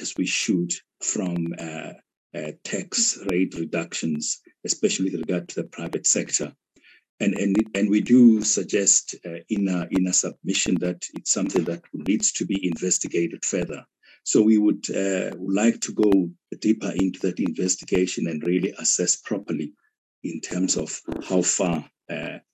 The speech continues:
we do benefit and what needs to be done about, uh, a disincentive for people keeping huge amounts in reserves. Um, and, and of course, this also links up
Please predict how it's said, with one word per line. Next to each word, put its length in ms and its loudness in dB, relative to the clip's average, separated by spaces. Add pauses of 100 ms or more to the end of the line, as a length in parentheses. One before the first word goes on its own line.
we 100 2
do 200 2
benefit 680 -4
and 240 -6
what 220 -2
needs 280 0
to 100 -8
be 100 0
done 340 -4
about, 460 -6 (460)
uh, 480 -6 (180)
a 100 -2 (100)
disincentive 840 2 (180)
for 180 -8 (120)
people 300 0
keeping 400 -4
huge 280 2
amounts 560 -4 (260)
in 160 2
reserves. 800 -4 (1400)
Um, 640 4 (1000)
and, 280 6
and 100 6
of 160 4
course, 300 2
this 260 0
also 300 0
links 420 6
up 140 -4